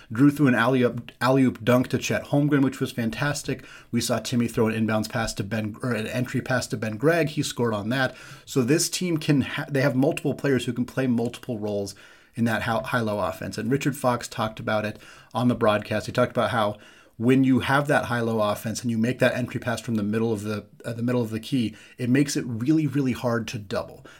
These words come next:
This is what Texas ran into. They did not expect, Chris Beard said this after the game, they did not expect Gonzaga to throw the ball to Drew Timme from the middle of the court.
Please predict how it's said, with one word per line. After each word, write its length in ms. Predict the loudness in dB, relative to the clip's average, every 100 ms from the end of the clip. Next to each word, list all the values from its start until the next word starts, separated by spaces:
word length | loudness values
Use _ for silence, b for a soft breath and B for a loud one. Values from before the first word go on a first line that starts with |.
| B
This 180 | -2 0
is 120 | 2
what 160 | 2
Texas 360 | 2 0 0 0
ran 140 | 0
into. 240 | 0 0 -4
They 200 | -2 0
did 120 | 0
not 200 | 2 2
expect, 340 | 0 -4 -4
Chris 180 | -4 -6
Beard 240 | -2 -2 -2
said 180 | -4
this 160 | -4 -4
after 240 | -4 -4
the 120 | -8 -6
game, 240 | -6 -6 B B B
they 100 | 0
did 140 | 2 4
not 180 | 2
expect 460 | 2 -2 -2 -4 -6 B B B
Gonzaga 440 | -2 0 2 0
to 100 | -2
throw 240 | -2 2 2
the 100 | 2
ball 160 | 0
to 60 | 0
Drew 160 | 0
Timme 260 | -2 -2 -2
from 280 | -2 0 2
the 80 | 2
middle 340 | 2 2 0
of 180 | -2 -8
the 60 | -12
court. 360 | -8 -6 -6